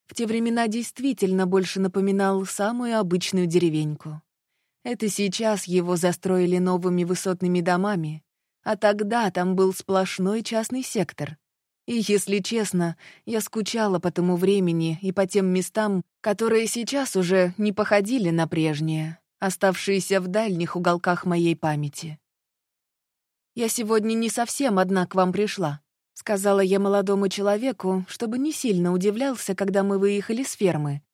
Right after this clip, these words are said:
и принялась громко звать Рича. Хорошо, что коту хватило ума ответить мне не человеческим голосом, а громким мяуканьем. Иначе говорящий котик вызвал бы лишние вопросы,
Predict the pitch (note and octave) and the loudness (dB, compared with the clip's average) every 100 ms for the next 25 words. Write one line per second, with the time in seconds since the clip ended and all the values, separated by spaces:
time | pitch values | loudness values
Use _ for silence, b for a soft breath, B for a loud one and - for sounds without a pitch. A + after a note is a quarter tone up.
0 | _ G#3 G3+ G#3 A3 G#3+ A#3+ B3+ G3 F#3 | _ -4 0 2 2 2 0 -4 -2 0
1 | A3 C4+ C#4 A3 F3 F3+ F3+ E3+ D#3 - | 0 -2 -4 0 2 2 2 -2 -2 -4
2 | D3+ D3+ _ _ _ _ _ _ _ _ | -8 -8 _ _ _ _ _ _ _ _
3 | - A#3 G#3+ - A#3+ - F3+ G3 F#3 A#3 | -2 0 0 0 -2 0 -2 0 0 -2
4 | G3 F#3+ F#3 G3 F#3+ F#3+ G3 G3 G3 G#3 | 2 2 2 2 4 4 4 2 0 -2
5 | G3+ G#3 G#3 G3+ G#3 G#3 G#3+ G#3+ G3+ G3+ | -2 -4 -2 0 2 0 -2 0 0 0
6 | C4+ - F3 - F3+ F3 E3 D#3+ D3+ E3 | -2 -4 -6 -2 0 2 0 0 -4 -4
7 | D#3+ b b b G3+ G#3 A3 G#3+ A#3 A3+ | -6 b b b -2 2 0 0 -4 -2
8 | B3 C#4 F#3 D#3+ D3+ D3 C#3+ D3+ _ _ | -2 -2 -2 -2 -2 -2 -6 -10 _ _
9 | _ _ _ - D4 E4 - G3 G#3 G#3 | _ _ _ -4 -2 0 0 0 4 4
10 | G#3 - G#3+ C4+ B3+ F#3+ - - G3+ G#3 | 2 0 -4 -4 0 -2 -2 -8 -2 0
11 | G3 G#3 F#3+ G#3 G#3+ G3 G#3 G3+ G#3 A3+ | 2 0 2 0 0 0 0 2 0 0
12 | B3+ F#3+ - D3+ | -4 -4 -6 -8